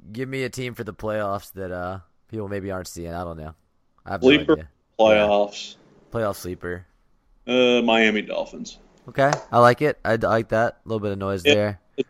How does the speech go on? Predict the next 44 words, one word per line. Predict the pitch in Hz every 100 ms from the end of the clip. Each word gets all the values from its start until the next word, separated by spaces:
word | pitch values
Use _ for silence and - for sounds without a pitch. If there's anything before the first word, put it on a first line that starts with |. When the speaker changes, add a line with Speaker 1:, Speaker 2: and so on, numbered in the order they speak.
| -
Speaker 2:
wild | 117 113 113 -
card, | 113 113 113
A | 117 123
F | 120
C. | - 113 110 107
I |
don't | 104 104 -
thi-, | 113
I | 101
mean, | 107 107
beside, | 107 - 131 135 127 113
beyond | 113 117 131 131 120
the |
Steelers, | 104 - 120 117 117 113 104
the | -
Pats, | - 104 107 - -
and | 98
the |
Chiefs, | 87 - 104 104 95 -
who | 104 101
is | 98 98
it? | 101
Speaker 1:
You | 123
know, |
outside | 131 147 156 160 160
of | 123
hoping | 135 143 135
for | 127 123
a | 107 110
good | 110 123
season | 127 117
for | 104
Houston | 110 113 -
for | 107 101
selfish | - 110 104 -
fantasy | 110 110 107 107
reasons, | 107 92 98
'cause | -
I | 101
have | 98
Deshaun | 85 107 98
Watson | 90 92 - 90 90
and, | 85 85 80
uh, | 80 76